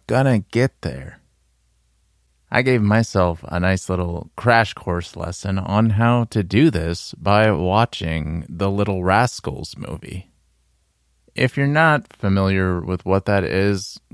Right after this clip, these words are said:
good. Don't be. You don't need to see it. You don't really need to know what it is.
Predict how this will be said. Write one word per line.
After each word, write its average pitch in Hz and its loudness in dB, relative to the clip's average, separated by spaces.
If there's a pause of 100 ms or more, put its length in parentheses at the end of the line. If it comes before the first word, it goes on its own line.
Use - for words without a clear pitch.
good. 120 2 (840)
Don't 135 4
be. 82 -4 (480)
You 175 -2
don't 175 4
need 87 0
to 78 -6
see - -12
it. 80 -6
You - -4
don't 151 2
really 90 0
need 87 -2
to 80 -8
know 80 -2
what 85 -4
it 85 -2
is. 117 -4